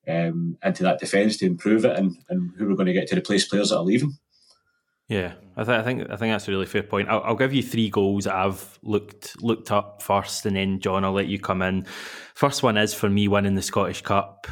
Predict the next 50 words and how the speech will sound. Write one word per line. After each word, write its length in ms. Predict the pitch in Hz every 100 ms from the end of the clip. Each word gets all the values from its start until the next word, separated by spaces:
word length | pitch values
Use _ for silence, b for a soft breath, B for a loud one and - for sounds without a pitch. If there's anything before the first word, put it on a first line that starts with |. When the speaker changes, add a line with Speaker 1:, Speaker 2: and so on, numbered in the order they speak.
| -
Speaker 2:
Um, 580 | 98 95 95 95 95 101
yes, 400 | 98 104 98 -
you 80 | 101
could 100 | -
say 180 | 107
that 140 | 95 98
we 80 | 92
got 140 | 92
a 20 |
bit 160 | 95 -
tired 340 | - 92 95 98
of 60 |
winning 340 | 95 95 95 95
trophies 360 | 98 - 98
like 180 | 95 170
that 160 | 185 185
over 180 | 92
the 80 | 185
last 260 | - - -
few 140 | 104
years, 420 | 92 92 95 95
but 140 | - 90
I 40 |
certainly 380 | - 101 90 90
think 260 | - 92 -
that 80 | 92
it's, 260 | - -
it's 180 | - -
important 580 | 98 107 95 - 101 -
for, 280 | - 95 92 B B B B -
um, 200 | 101 98
the 60 | 95
future 480 | - 113 120 113 107
of 140 | 104 - - -
this 280 | 107 - -
team, 420 | - 107 117 113 - -
um, 800 | 101 95 92 92 92 92 90 - _ _ _
to, 240 | - 101 92
to 180 | - 98
win 220 | 92 95
something 640 | 95 95 95 101 92 -
this 160 | 98 -
season. 380 | - 92 92 95
I 80 |
don't 200 | 87 101
think 200 | - 101
you 100 | 98
can 180 | - 95
go 260 | 87 92 90
from 680 | - 98 90 90 90 92